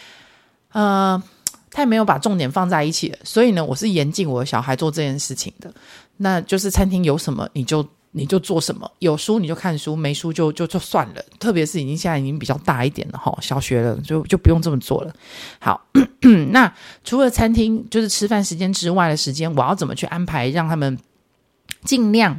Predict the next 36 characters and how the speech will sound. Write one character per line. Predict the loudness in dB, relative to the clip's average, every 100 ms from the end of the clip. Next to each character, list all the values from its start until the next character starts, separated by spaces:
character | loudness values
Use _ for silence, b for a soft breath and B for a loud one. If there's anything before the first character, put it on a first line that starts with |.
| -4
不 | 2
要 | 4 4
再 | 4
去 | 0 -2 _
碰 | -2 0
触 | 0
到 | 0
三 | 0 -2
C | -2 -4
呢？ | -2 -4 B B B -6
因 | -2
为 |
我 | -2
从 | 0
我 | -2
同 | -2 -4
事 | 0 0
的 |
口 | 0 -2
中 | -2 -6
可 | -4
以 | -4
知 | -4 -6
道， | -4 -6
就 | -8
是， | -8 -6
诶， | -8 -4
大 | -2
家 | 0
下 | -2 -2
班 | -2 -2
也 |
都 | 0 0
累 | 2 0
了 | -4
嘛， | -10